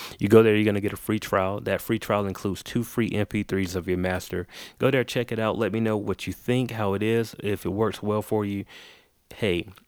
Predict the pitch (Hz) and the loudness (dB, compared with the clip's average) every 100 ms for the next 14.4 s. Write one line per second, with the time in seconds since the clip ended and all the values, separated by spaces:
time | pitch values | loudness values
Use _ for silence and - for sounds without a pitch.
0 | - 107 107 104 101 92 - 95 - 92 | -6 0 2 0 -2 -4 -2 -2 0 -4
1 | 95 90 87 - - 101 104 98 95 95 | -2 -2 -4 -6 0 2 2 2 0 -2
2 | - - 98 98 95 - 98 95 95 - | -4 -2 2 2 0 -2 -2 -2 -2 -2
3 | 95 92 95 98 101 95 98 - 95 - | -2 -2 -2 0 0 2 -2 -2 -4 -4
4 | 95 98 101 90 87 104 107 98 98 95 | -4 -2 -2 -4 -2 0 0 -2 -2 -2
5 | 87 90 95 90 - 90 90 - - - | 0 0 0 -2 -4 -4 -4 -10 -20 -20
6 | - 95 87 87 - 90 - 101 95 95 | -4 0 0 0 -2 -4 -2 -2 -2 -4
7 | - 98 92 90 92 87 90 - - 95 | -6 -2 -2 -2 -2 -2 -4 -6 -2 0
8 | 95 90 - _ - - 107 95 92 92 | 0 -4 -10 _ -14 -4 0 0 0 0
9 | 92 - 92 87 87 - 87 - 92 90 | -2 -2 -4 -2 -4 -4 -8 -2 -2 0
10 | 95 90 85 90 87 92 87 92 87 - | 0 0 -2 -4 -2 0 0 0 -4 -8
11 | - - - - - 87 87 98 90 90 | -18 -20 -20 -8 -6 -4 0 2 2 0
12 | 87 - - 87 90 90 92 90 90 87 | -4 -4 -4 -4 -2 -2 0 0 0 0
13 | 90 - 98 - 90 - - 90 85 - | -2 -2 -4 0 0 0 -4 -4 -4 -4
14 | 87 90 - 92 | -2 -2 -2 -2